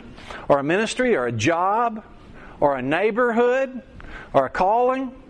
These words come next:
everything God's put in front of us, when we serve that faithfully, whatever it is, it's the spirit of prophecy. It has the same power as these amazing words.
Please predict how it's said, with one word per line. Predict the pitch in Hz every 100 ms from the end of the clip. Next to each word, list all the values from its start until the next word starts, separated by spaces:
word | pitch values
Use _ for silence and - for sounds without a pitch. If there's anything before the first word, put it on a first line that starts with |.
| - - - -
everything | 214 269 294 233 262 240
God's | 220 214
put | - 202
in |
front | 170 208
of | 139
us, | - 190
when | 190
we | 208 254 - -
serve | - - 208 220 233
that | 220 220
faithfully, | - 220 226 277 247
whatever | 196 190 196 208
it | 202
is, | 196 269 269 - - - - - - - - - - -
it's | - -
the | 202
spirit | - 214 208 214
of | 202
prophecy. | - 220 247 254 - - 101 - - - - - - -
It | 254
has | 277 285
the | 247
same | - 240 254 233
power | - 247 262 220 - - -
as | 185
these | 240 208
amazing | 170 202 254 254 240 240
words. | 254 302 277 131 - -